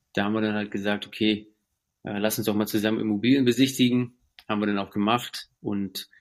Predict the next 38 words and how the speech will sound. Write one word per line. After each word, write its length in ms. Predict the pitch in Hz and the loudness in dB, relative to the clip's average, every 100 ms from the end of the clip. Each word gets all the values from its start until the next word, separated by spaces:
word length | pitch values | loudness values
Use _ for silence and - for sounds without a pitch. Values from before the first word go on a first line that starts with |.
| _ _ | _ _
zwanzig 420 | - 107 104 101 | -4 -4 -2 -4
zwanzig 400 | - 104 113 107 | 0 0 0 -2
dann 220 | - 107 104 | 0 0 0
auch, 360 | 101 98 - - | -2 -4 -8 -8
ja, 220 | 101 92 | -6 -2
weitere 340 | 98 110 - | 0 0 -2
Objekte 340 | 98 110 113 110 | -2 0 2 0
gekauft 460 | 98 - 113 120 | 0 0 0 0
zusammen. 460 | - 110 110 110 110 _ _ _ _ _ _ _ _ - | -2 0 2 0 -6 _ _ _ _ _ _ _ _ -12
Ähm, 300 | 104 98 95 | -8 -6 -6
dann 120 | 98 | -2
erst 220 | 101 104 | -2 -2
noch 60 | 110 | 0
jeder 220 | 104 101 | 2 0
privat, 680 | 95 110 101 107 113 113 - _ _ _ _ _ _ _ - | -2 -4 -2 2 0 0 -12 _ _ _ _ _ _ _ -4
irgendwann 340 | 101 98 98 | -2 -2 -2
dann 120 | 98 | -2
eine 120 | 98 101 | -2 -2
G 140 | 104 | -2
M 100 | 98 | -2
B 140 | 98 | -4
H 160 | 101 104 | -2 -2
gegründet 480 | 104 101 101 101 - | -2 -4 -4 -4 -2
zusammen 520 | 104 98 95 98 95 | -4 -2 -2 -4 -6
und 420 | - 92 87 - - | -8 -8 -8 -10 -16
ja, 240 | - 90 - _ _ _ _ _ - | -6 -6 -6 _ _ _ _ _ -6
hat 200 | 113 - | -6 -4
sich 180 | 113 | -6
sehr 240 | - 117 123 | -2 -2 -2
viel 400 | - 117 113 113 | -2 -2 -2 -2
entwickelt. 560 | 110 101 110 92 90 _ _ | -4 0 0 0 -2 _ _
Also 200 | 101 98 | -6 -4
ich 100 | 95 | -2
denke, 200 | 107 104 | -2 -2
das 120 | - | -2
Wichtigste 440 | 117 117 110 - 110 | -2 0 -2 0 -2
da 120 | 98 | 0
einfach, 340 | 104 107 98 | 0 0 -4